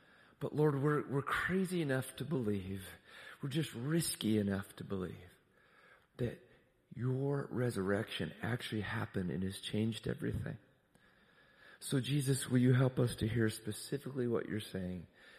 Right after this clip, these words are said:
to Believers Church, Tulsa, Oklahoma, two thousand twenty-one. Through Jesus' merit, I pray.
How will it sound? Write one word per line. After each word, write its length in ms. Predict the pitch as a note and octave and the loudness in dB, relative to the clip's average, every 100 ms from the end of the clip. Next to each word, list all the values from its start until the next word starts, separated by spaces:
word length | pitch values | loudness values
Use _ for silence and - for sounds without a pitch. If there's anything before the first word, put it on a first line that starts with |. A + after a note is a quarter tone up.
| - | -18
to 80 | - | -6
Believers 520 | G2 A2 A#2 A2 A2 | 0 2 2 2 -2
Church, 440 | G#2 - F#2 F2 - | -4 -4 -4 -4 -6
Tulsa, 340 | A#2+ A#2 - | -4 -4 -4
Oklahoma, 580 | - G2 - F#2 F#2 F2+ | -4 -4 -4 -4 -2 -2
two 220 | - G#2 | 0 -2
thousand 460 | - G2 F#2+ F2+ F#2 | 0 -2 0 -4 -6
twenty-one. 580 | - F#2+ F2+ F2 F2 D#2+ - _ - - - - _ _ _ _ _ - - | -6 -4 -2 -4 -6 -8 -16 _ -20 -20 -20 -20 _ _ _ _ _ -14 -4
Through 140 | G#2+ | -4
Jesus' 600 | F2+ G#2+ G2 G#2+ F#2+ - - - - | 0 -2 0 0 -2 -6 -14 -18 -4
merit, 320 | G#2 G#2 G2+ | 2 4 4
I 100 | - | 0
pray. 400 | F#2 - G#2 F#2 | -4 -2 0 0